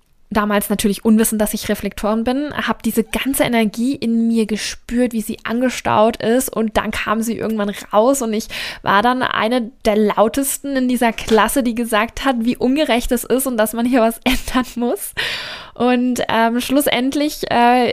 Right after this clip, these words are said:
ist es dann so ausgegangen, dass ich mit einer weiteren Person aus dem <laughs> Klassenzimmer geschmissen wurde. Und spannenderweise,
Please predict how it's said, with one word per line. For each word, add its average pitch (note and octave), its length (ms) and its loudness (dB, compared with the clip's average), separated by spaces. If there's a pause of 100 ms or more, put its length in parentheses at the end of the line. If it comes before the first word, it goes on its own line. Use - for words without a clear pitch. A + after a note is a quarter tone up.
ist B3 140 -2
es C4 80 -8
dann A#3 180 0
so A3+ 120 2
ausgegangen, B3 540 0
dass A#3+ 180 0
ich C4 180 0
mit C4 140 0
einer A3 220 2
weiteren A3 320 -2
Person A3+ 380 -2
aus - 260 0
dem A#3 240 -2
<laughs> - 20 -14
Klassenzimmer C4 720 -2
geschmissen A3 560 -6
wurde. F#3+ 420 2 (960)
Und A3+ 280 0
spannenderweise, B3+ 680 2